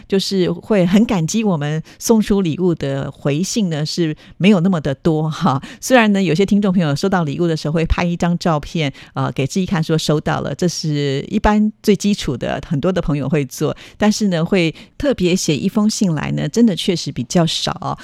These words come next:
不过呢，最近却收到了两封哦，除了达成之外呢，还有这个志超嘛哈，所以很感谢你们哦。在看你们的信件的时候，同时我也会因为你们的快乐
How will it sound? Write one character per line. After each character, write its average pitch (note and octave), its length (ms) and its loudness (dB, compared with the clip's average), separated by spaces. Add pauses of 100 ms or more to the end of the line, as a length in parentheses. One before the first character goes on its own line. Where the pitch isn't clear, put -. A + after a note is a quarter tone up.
(120)
不 F#3+ 80 -2
过 A3 180 0
呢， E3+ 120 0
最 F3+ 120 -2
近 F3 160 0
却 E3 140 -2
收 D#3 160 -2
到 D#3 160 -4
了 C3+ 120 -4
两 C3+ 300 -4
封 D3 260 -6
哦， C#3+ 160 -4
除 E3 120 -2
了 E3+ 100 2
达 D#3+ 220 -2
成 C#3 240 0
之 D#3+ 180 -2
外 D#3 300 -2
呢， C#3 180 0 (240)
还 C3+ 140 0
有 C#3 300 -2
这 D3+ 140 -4
个 C3 140 -6
志 - 180 -4
超 D#3+ 320 2
嘛 D3+ 220 -2
哈， C3+ 180 0
所 F3 160 0
以 F3+ 60 2
很 F3+ 300 2
感 D3+ 180 0
谢 E3+ 220 -2
你 C#3 200 -4
们 B2+ 300 -4
哦。 C3 120 -2 (340)
在 A3 160 2
看 C4+ 260 2
你 F3 80 2
们 D3 80 -4
的 D#3+ 80 0
信 F3+ 220 -2
件 F3+ 140 -2
的 D#3 100 -2
时 D3 220 -6
候， D3 100 -2
同 E3+ 220 -2
时 F#3 160 0
我 E3+ 140 2
也 C#3+ 220 0 (180)
会 G#3+ 140 2
因 G#3+ 140 0
为 A3 120 0
你 D3 60 -2
们 C#3 100 -2
的 E3 80 -4
快 F#3 240 0
乐 D#3+ 320 -2